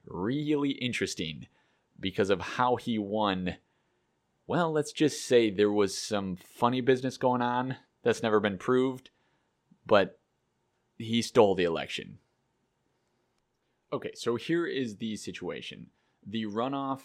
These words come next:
election was held, and it appeared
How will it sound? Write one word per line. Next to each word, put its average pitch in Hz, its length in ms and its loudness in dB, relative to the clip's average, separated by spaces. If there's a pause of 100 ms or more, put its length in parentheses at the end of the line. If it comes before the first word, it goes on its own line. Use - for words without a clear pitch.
(920)
election 110 440 -2
was 98 160 -8
held, 85 380 -6 (420)
and 98 180 -6 (100)
it 101 240 -6
appeared 107 760 -6